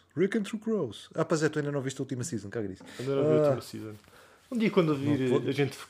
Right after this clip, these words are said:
Speaker 2: a gente conversa acerca disso. Agora ainda não tá, ainda estou a faltar.
Speaker 1: É melhor,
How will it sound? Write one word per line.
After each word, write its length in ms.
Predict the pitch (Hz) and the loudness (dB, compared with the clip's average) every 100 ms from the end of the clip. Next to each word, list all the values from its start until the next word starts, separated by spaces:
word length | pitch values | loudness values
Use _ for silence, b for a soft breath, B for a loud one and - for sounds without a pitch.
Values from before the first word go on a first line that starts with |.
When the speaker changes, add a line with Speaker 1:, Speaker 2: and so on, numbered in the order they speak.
| - | -4
Speaker 2:
a 80 | 147 | -4
gente 180 | 127 131 | -2 -2
conversa 340 | - 123 123 131 | 0 2 2 0
acerca 320 | - - 123 | -4 -4 -4
disso. 400 | 113 - - - | -4 -6 -10 -8
Agora 280 | 165 156 143 | 2 2 4
ainda 160 | 135 131 | 2 0
não 60 | |
tá, 440 | 123 123 113 107 107 - B B B B B B - - | 2 2 2 0 -4 -12 B B B B B B -12 -8
ainda 120 | 127 | -2
estou 160 | 139 | 0
a 20 | 127 | 0
faltar. 460 | 127 117 117 | 2 2 4
Speaker 1:
É 20 | |
melhor, 40 | 117 | 2